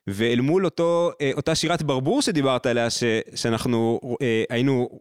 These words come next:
היינו מצפים לראות את סוקרטס מסיים את חייו, דווקא המשפט האחרון שלו הוא, הוא נורא מוזר, יש משהו מאוד חידתי בפנייה הזאת, במחשבה הזאת על אל הרפואה ועל הכופר שהוא חייב לשלם לו.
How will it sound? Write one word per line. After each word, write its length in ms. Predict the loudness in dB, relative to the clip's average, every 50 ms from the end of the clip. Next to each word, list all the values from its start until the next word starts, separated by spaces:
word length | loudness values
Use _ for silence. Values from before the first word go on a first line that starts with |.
| _ _ _ _ _ _ -4
היינו 160 | -2 0 2
מצפים 480 | 0 0 0 -2 -4 -2 -2 0 0 2
לראות 220 | 0 0 0 -2
את 100 | -2 -2
סוקרטס 360 | -2 -2 -2 -2 -2 -2 -2 -2
מסיים 300 | -2 0 0 0 0 -2
את 100 | -2 -2
חייו, 300 | -2 -2 0 -2 -2 -4 -8 -14 -20 -20 -20 -8 -4
דווקא 280 | -2 -2 -2 -2 -2 -2 0 0 0 0 0
המשפט 480 | 0 0 0 0 -2 -2 -2 -2 -2 -2
האחרון 320 | -2 -2 -2 -2 -2 -2
שלו 180 | 0 0 0 2
הוא, 140 | 0 0 -4 _
הוא 300 | -12 -8 -4 -2 0 2
נורא 260 | 2 2 2 2 2 2
מוזר, 400 | 2 0 0 0 0 0 0 0
יש 80 | 0 -2
משהו 280 | -2 -4 -2 0 0 2
מאוד 220 | 2 2 2 2
חידתי 460 | 0 0 0 -2 -2 -2 -2 -2 -2
בפנייה 400 | 0 -2 -2 0 0 0 2 2
הזאת, 300 | 2 2 0 0 0 0 0 0 0 -4 -10 -20 -10 -6
במחשבה 640 | -2 -2 0 0 0 -2 -2 -2 -2 0 0 0 0
הזאת 220 | 0 0 0 0
על 200 | 0 0 0 0 0
אל 120 | 0 0
הרפואה 680 | 0 0 -2 -2 -4 -4 -2 -2 0 0 0 0 0 -2
ועל 300 | 0 0 0 0 0 0
הכופר 680 | 0 0 0 0 -2 -4 -4 -4 -2 -2 0 0 0 0
שהוא 180 | 0 -2 -2
חייב 220 | -2 0 0 0 0
לשלם 440 | -2 -2 0 0 0 0 0 0 0
לו. 220 | 0 0 0 -2